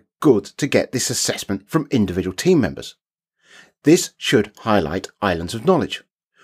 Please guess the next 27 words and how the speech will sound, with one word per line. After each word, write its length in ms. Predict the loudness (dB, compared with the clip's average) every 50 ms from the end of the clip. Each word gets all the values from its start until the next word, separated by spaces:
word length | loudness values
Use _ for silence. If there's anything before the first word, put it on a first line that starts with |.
| _ _
where 140 | 4 6 8
only 160 | 8 8 6
one 280 | 6 6 6 6 4 4
person 340 | 2 -2 -2 -2 -2 -4
on 80 | -4 -4
the 80 | -4 -4
team 260 | -4 -4 -4 -2 -2
is 120 | -4 -4 -2
comfortable 520 | 0 0 0 0 0 -4 -4 -4 -4 -2
working 340 | 0 -2 -2 -2 -2 -2 -2
on 80 | -2 -2
the 60 | -4
product, 400 | -2 0 0 0 0 -2 -6 -12 _ _ _ _ _ _ _ -20 -20 -10 _
leading 460 | 2 4 4 4 4 4 2 2 2 2
to 200 | 0 -2 -2 -2 -2
a 60 | -2
single 320 | 0 0 0 0 0 -2
point 220 | -2 -4 -4 -4 -4
of 60 | -2
failure, 420 | 0 0 0 0 -2 -6 -10 -14 _ _ _ _ _ _ _ _ _ _ _ _
which 180 | 4 4 4 4
of 120 | 2 0
course 340 | 0 0 0 0 -2 -8 -14 -16 _ _ _
is 240 | 0 0 0 0 -2
a 80 | -4 -4
substantial 680 | -2 -4 -4 -6 -6 -6 -8 -8 -6 -10 -8 -8 -6 2
risk. 420 | 4 4 4 4 2 -4 -6 -8